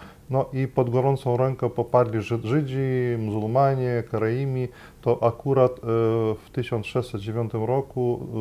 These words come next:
drugiego lipca, e, e, był, e, podpalony meczet w Trokach. I to raczej taki jedyny, jedyny, e, fakt znany hi-, z historii, któ-, kiedy, kiedy, e, no,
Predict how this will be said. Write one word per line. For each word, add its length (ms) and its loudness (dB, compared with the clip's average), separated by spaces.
drugiego 440 -2
lipca, 380 -4
e, 560 -4
e, 160 -2
był, 380 0
e, 580 -2
podpalony 640 0
meczet 300 -4
w 80 -20
Trokach. 400 2
I 160 -4
to 120 2
raczej 380 2
taki 460 -2
jedyny, 600 0
jedyny, 920 -2
e, 100 -10
fakt 500 2
znany 520 -4
hi-, 200 -6
z 80 -12
historii, 640 0
któ-, 280 -14
kiedy, 360 -8
kiedy, 340 -8
e, 80 -6
no, 160 -6